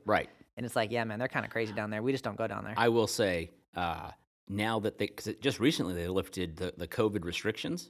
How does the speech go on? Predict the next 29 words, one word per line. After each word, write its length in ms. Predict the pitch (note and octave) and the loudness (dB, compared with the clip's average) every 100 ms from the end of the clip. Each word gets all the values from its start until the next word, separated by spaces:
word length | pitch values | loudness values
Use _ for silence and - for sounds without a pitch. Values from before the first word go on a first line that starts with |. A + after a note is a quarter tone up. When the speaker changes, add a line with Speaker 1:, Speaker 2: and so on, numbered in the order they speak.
| _ - | _ -6
Speaker 1:
in 140 | D3 | -4
Australia. 460 | D3 - E3 F#3+ G#3 - | -2 -2 -2 -2 -6 -6
Speaker 2:
Oh, 80 | C3+ | -2
you 140 | C3+ C3 | 0 0
can 160 | C#3+ | -2
go 140 | C3+ C3 | 0 2
now? 180 | C#3+ F3+ | 0 -2
Speaker 1:
You 180 | G2+ B2+ | 0 0
can 160 | C3 G2+ | 2 0
go 220 | A#2+ G3 | 2 0
now. 340 | F#2 G1+ - - _ - | -2 -4 -8 -16 _ -2
Um, 300 | A2+ G2 F2+ - - _ _ _ _ _ _ - | 0 0 -4 -10 -20 _ _ _ _ _ _ -4
I 140 | G2 C#3 | -2 0
think 240 | C#3+ - | 0 0
you 140 | A2 A2 | 0 0
are 60 | |
going 320 | G2 G2+ G2 | 0 0 0
to 140 | G2 G#2 | -2 -4
see 340 | - E2+ D2+ - | -2 -4 -6 -4
two 140 | A#2 | -4
things. 300 | F2 E2 C#2 - | -2 -6 -12 -8
You 140 | F#2+ | -4
are 40 | G#2 | -2
gonna 180 | F#2+ F2+ | -2 -4
see 360 | - F#2+ F2+ - | -4 -4 -4 -6
a 380 | F2 D#2+ D#2 - | -6 -6 -8 -10
revolt 600 | - E2+ E2 E2+ A#2 - - _ - | -8 -6 -2 0 0 -4 -16 _ -10
against 540 | E2+ F#2 F#2+ - - | -6 -4 -4 -4 -8
the, 360 | F#2+ F#2 F2 | -6 -4 -6